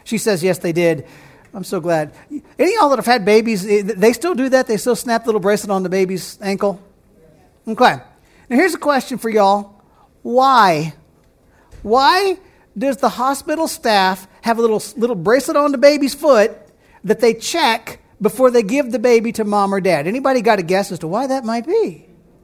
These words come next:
Pretty much, pretty much the staff wants to be sure that no matter what, they never give the wrong baby to the wrong adults.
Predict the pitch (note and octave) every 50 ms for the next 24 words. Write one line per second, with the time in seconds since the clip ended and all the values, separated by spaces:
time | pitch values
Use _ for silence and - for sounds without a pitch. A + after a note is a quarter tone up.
0 | _ _ _ _ _ _ _ _ _ _ _ _ _ _ _ _ _ _ _ _
1 | _ _ _ - G4+ C5 C#5+ D5+ B4 E4 B3 C#4+ D#4+ D4+ A#3 G3 F#3 F#3+ - -
2 | - - - - - - - - - _ _ _ _ _ _ _ _ _ _ -
3 | F#4 G4+ G#4+ G#4 F4+ D4 C#4 C#4 C#4 - D#4 C4 - - D4 C4 C#4+ D#4 D4 -
4 | E4+ C#4+ D4 D4+ B3 - E4 D#4 D4 D#4 E4 D#4+ - - C4+ B3 A#3 A#3+ A#3+ A3+
5 | A3+ A3+ A3+ A#3 A3 B3 D4 E4 F4+ F#4+ F#4+ F#4 F4+ F4+ F4+ F#4 F#4 F4+ F4+ F#4
6 | F#4 F4 D#4 A#3 G3 G3 G#3+ G#3+ - - _ _ _ _ _ _ _ _ _ _
7 | _ _ _ _ _ E3+ F#3+ G3 A3+ C4 C4+ C#4 D4 A3 B3 C4+ B3 G3+ G#3 G3+
8 | G#3+ A3+ A3 A3 A3 G3 G#3+ A3 G#3 F#3 F#3+ F#3 F3+ E3+ F3+ E3 E3 D#3 D#3 D#3
9 | D#3+ D#3+ G#3+ A3 G#3+ F#3 D3 - - - - - - - - - - - - -